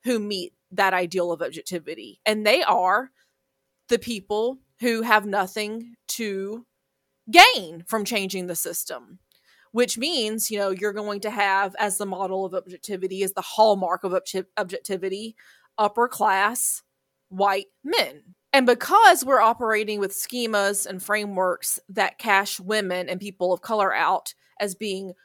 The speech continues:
irrational, emotional, uh, sort of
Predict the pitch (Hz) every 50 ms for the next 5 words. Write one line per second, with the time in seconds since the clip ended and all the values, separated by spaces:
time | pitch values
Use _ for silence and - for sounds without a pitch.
0 | _ _ _ - 226 208 220 233 233 233 233 233 - - 247 226 220 220 214 202
1 | - 190 185 180 190 202 214 214 220 - - 240 214 202 196 196 196 196 190 196
2 | 196 _ _ _ _ _ - 190 180 185 180 175 180 - _ _ _ _ _ _
3 | _ _ _ _ _ _ _ _ _ _ _ _ _ - - - 285 262 226 214
4 | 190 165